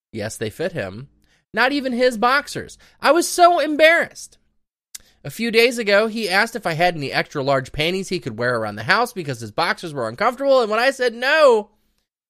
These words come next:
he went to buy some from our locally, local grocery store that also sells clothes. I don't know what to do about this or say to him or if I should be okay with it. T L D R, my boyfriend doesn't like wearing clothes,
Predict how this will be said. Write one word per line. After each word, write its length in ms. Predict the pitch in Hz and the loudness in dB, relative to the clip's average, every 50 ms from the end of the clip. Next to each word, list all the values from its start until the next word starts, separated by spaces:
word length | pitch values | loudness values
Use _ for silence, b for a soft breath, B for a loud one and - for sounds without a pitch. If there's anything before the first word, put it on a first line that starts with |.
| _ _ | _ _
he 80 | - 151 | -4 -2
went 160 | 160 170 165 | -2 -2 -2
to 60 | 180 156 | -2 0
buy 220 | 160 160 165 175 | 2 2 2 2
some 260 | 175 - 175 151 151 | 2 0 -2 -4 -2
from 160 | 135 156 135 127 | -6 -6 -4 -4
our 120 | 123 120 | -4 -2
locally, 460 | 120 123 127 123 - 131 123 113 - _ _ | -2 -2 -4 -4 -6 -8 -8 -8 -10 _ _
local 400 | 120 127 143 156 156 - 151 131 | -2 0 0 0 0 -2 -6 -6
grocery 480 | 117 - 123 139 165 185 - - 127 113 | -6 -4 -2 -2 -2 -2 -4 -8 -10 -10
store 500 | - - 110 104 101 90 90 101 107 - _ _ _ _ _ | -10 -10 -8 -8 -6 -6 -8 -8 -12 -14 _ _ _ _ _
that 120 | _ 104 107 | _ -6 -6
also 200 | 104 113 - 117 | -4 -6 -6 -10
sells 280 | 107 - 117 104 101 - | -10 -8 -8 -8 -8 -10
clothes. 680 | - - 135 131 117 95 78 60 - _ - - _ _ _ _ _ _ _ _ _ _ _ _ - | -10 -6 -4 -4 -2 -4 -4 -8 -12 _ -20 -20 _ _ _ _ _ _ _ _ _ _ _ _ -2
I 60 | 254 | 0
don't 120 | 302 330 311 | 2 2 2
know 80 | 320 320 | 0 2
what 200 | 311 302 302 - | 2 2 2 2
to 100 | 302 226 | -4 -8
do 260 | 165 139 160 185 220 | -4 0 0 2 2
about 240 | 226 254 262 226 220 | 2 0 -2 0 2
this 320 | 254 262 269 - - - - | 0 0 0 -2 -8 -10 -8
or 100 | - 151 143 | -6 -6 -6
say 260 | - - 170 160 185 | -4 -2 -2 -2 0
to 80 | 196 220 | -2 -2
him 340 | 220 240 233 240 254 254 240 - - | -2 -2 -2 -4 -6 -10 -12 -6 -2
or 140 | 185 208 220 | 0 0 0
if 140 | 247 240 277 | 0 0 0
I 100 | 269 262 | -2 -2
should 420 | 247 - - - - 285 285 233 | -2 -6 -8 -8 -8 -8 -8 -8
be 160 | 233 240 220 226 | -4 -2 -2 -2
okay 360 | 233 233 - - 262 294 302 | -2 -4 -4 -4 -2 -2 -2
with 160 | 135 120 - | -4 -8 -8
it. 140 | - - _ _ _ _ _ _ _ _ _ _ _ _ _ _ | -12 -18 _ _ _ _ _ _ _ _ _ _ _ _ _ _
T 100 | - 98 | -12 -10
L 120 | 92 98 95 | -10 -8 -8
D 140 | 98 101 110 | -6 -4 -2
R, 320 | 113 117 110 107 104 - _ _ _ _ _ _ _ | 0 0 -2 -2 -6 -8 _ _ _ _ _ _ _
my 100 | 110 107 | -8 -4
boyfriend 360 | 104 123 135 127 - 143 135 | -2 -2 -2 0 -2 -2 -2
doesn't 220 | 139 135 - 135 123 | -2 -4 -4 -4 -4
like 180 | 135 139 - | -4 -2 0
wearing 200 | 143 143 139 139 | 0 -2 -2 -2
clothes, 440 | - - 165 165 160 143 135 131 - | -2 -2 0 2 2 0 -2 -4 -8